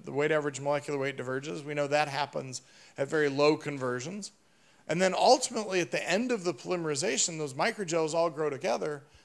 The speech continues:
but you actually have pools of unreacted monomer that still exist.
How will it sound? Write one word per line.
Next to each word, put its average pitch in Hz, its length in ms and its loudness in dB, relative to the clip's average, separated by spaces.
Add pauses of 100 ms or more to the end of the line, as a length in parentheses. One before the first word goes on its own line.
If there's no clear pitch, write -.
but - 100 -8
you 233 60 -2
actually 240 200 -2
have 180 160 -4
pools 202 460 -4
of 156 100 -4
unreacted 156 600 -4
monomer 139 440 -4
that 120 120 -14
still 135 300 -6
exist. 117 480 -8